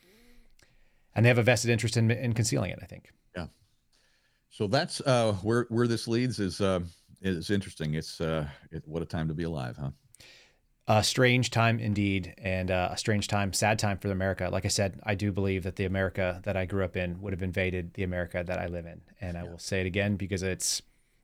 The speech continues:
Speaker 1: this is what the Banana Republic looks like. Uh, and when you start undermining your judiciary, then you end up in a world where you can't trust it.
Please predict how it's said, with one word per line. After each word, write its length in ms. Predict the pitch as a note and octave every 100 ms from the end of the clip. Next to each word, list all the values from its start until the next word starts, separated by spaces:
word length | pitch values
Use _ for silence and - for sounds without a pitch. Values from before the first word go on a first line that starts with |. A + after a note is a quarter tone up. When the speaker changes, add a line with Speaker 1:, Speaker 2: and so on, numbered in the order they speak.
| _
Speaker 1:
this 200 | A#2 A2+
is 160 | A#2 -
what 160 | A#2 A2
the 80 |
Banana 260 | G#2 A2 G#2
Republic 360 | G#2 A#2 A2+ A2
looks 180 | G#2
like. 320 | A2 G2 - -
Uh, 420 | G#2+ G2+ G2+ G#2 G#2+
and 320 | A2 G2+ G2+ G2
when 120 | G#2
you 60 |
start 300 | G2+ A2 G#2+ -
undermining 400 | G#2 G2 F#2+ F#2
your 80 |
judiciary, 520 | F2+ F#2+ - F2+ F2 F2 _ _ _ -
then 140 | F#2
you 120 | F2+ F2+
end 140 | F2+
up 120 | F2+
in 60 | F#2+
a 20 |
world 240 | F2+ F#2+
where 240 | G2 G2+ G2+
you 120 | G2
can't 180 | A2+ G#2+
trust 220 | A#2 G2+
it. 100 | F#2